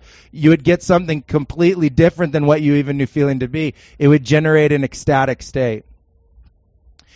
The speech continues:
And that the ecstatic state could be something that was amazing. It was,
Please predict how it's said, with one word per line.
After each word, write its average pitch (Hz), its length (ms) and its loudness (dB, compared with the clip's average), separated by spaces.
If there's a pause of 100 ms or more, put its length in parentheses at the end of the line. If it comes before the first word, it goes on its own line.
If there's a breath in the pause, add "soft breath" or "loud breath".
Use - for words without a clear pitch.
(140 soft breath)
And 135 120 -6
that 151 100 -2
the 151 120 -4
ecstatic 151 560 -4
state 160 360 -2
could 131 180 -8
be 127 120 -4
something 139 420 -6
that 127 140 -6
was 120 200 -8
amazing. 127 600 -6
It 117 100 -10
was, 117 240 -10